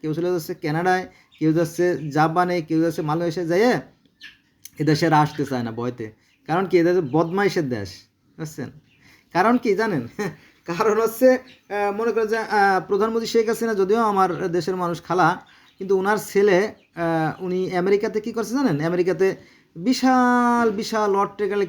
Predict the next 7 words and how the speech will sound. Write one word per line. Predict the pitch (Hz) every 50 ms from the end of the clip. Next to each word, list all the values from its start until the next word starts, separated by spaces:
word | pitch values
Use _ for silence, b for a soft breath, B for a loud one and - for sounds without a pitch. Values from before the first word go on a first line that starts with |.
| -
কিনে, | - 233 247 240
আহ, | 190 - - - _ _ _ _ _ _ _ - 175 180 175 165 156 151 143 113 98
মোটামুটি | 180 190 190 190 196 190 180 165 170 170 160 117
দেশকে | 90 160 175 185 165 - - 185
পঙ্গু | 160 185 208 202 185 180
করে | 180 185 160
দিছে। | 139 123 - - -